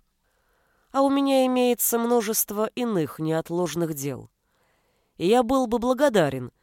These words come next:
если бы меня не отвлекали от них такими легкомысленными мелочами, как бракосочетание. Дэниел откашлялся. Боюсь, в данном случае бракосочетание требует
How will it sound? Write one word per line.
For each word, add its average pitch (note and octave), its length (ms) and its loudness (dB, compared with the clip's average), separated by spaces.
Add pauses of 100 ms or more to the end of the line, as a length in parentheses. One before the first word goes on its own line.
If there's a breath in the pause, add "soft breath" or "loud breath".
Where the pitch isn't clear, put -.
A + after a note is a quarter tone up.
(280)
если G3 420 -2
бы F3+ 120 -2
меня F#3 320 -2
не A3 140 -2
отвлекали A3 580 -4
от C3+ 220 -6
них A#3+ 300 -8 (480 soft breath)
такими F#3+ 540 -4 (100)
легкомысленными F#3 960 -4
мелочами, D#3 760 -6 (540)
как F3 320 -2
бракосочетание. D#3 1120 -4 (1200)
Дэниел G3+ 520 2
откашлялся. C#3+ 840 -6 (1040)
Боюсь, G3+ 500 0
в F#3+ 100 -2
данном G#3 320 2
случае G#3+ 540 -4
бракосочетание G3 960 -2
требует F#3 580 -4